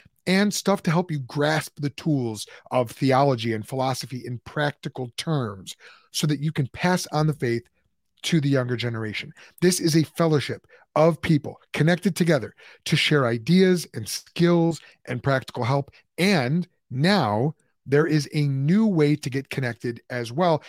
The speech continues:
and to get tons of bonus content and resources to help you on your journey. It's brand spanking new,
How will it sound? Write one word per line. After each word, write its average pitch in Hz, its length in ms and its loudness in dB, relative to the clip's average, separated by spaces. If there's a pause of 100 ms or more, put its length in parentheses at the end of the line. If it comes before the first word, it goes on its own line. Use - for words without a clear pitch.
(160)
and 139 100 -2
to 143 60 0
get - 260 -2
tons 196 600 2 (320)
of 151 260 2
bonus 170 380 2
content 120 520 -6 (200)
and 131 160 -4
resources 139 560 0
to 127 100 -6
help 147 220 0
you 139 100 0
on 135 140 -2
your 120 120 -6
journey. 120 360 -4 (160)
It's - 180 -10
brand 165 720 2
spanking 143 580 -2
new, 170 240 4